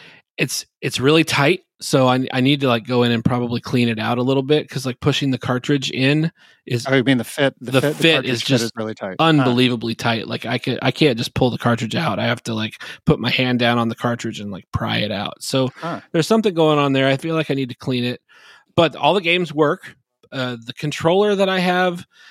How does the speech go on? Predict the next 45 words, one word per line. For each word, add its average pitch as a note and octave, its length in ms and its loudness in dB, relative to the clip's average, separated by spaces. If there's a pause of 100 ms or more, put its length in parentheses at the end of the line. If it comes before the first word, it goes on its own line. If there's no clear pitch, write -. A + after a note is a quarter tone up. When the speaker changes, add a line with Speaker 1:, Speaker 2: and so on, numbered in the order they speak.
(200)
Speaker 1:
uh, C3+ 440 -4
I C#3+ 120 -6
only F#3 180 -2
have F3 180 2
one C#3 280 4
controller, C#3+ 600 4
and B2+ 340 -2
the, B2 100 -6
the D3+ 180 -4
Atari D3+ 300 -4
seventy-eight A#2 440 -8
hundred - 260 -16
controllers D3 500 -8
just - 420 -8
suck B2+ 300 -8
so F3 480 0
bad. B2+ 320 0
Speaker 2:
They C#3+ 80 4
really A#2+ 200 0
do. G#2 280 -6
They A#2+ 120 -6
are A#2 100 -2
Speaker 1:
which D3 160 2
is C#3 120 2
Speaker 2:
awful. C3+ 100 -2
Speaker 1:
why C3+ 300 4
I, B2 500 0
uh, B2 200 -6 (160)
commissioned, B2 560 2 (200)
um, A#2 640 -4 (440)
a C3+ 180 -6
different A2+ 340 -2
controller, A#2+ 600 2
and A2+ 180 -4
we A2+ 80 -2
had, A2+ 340 -4
uh, A#2 260 -6
someone A1+ 360 -6
on A1 180 -6
our, A2 280 -6
uh, A2 280 -8
on B2 120 -6
our B2 80 -4
Discord D#3 440 -2
server B2 420 2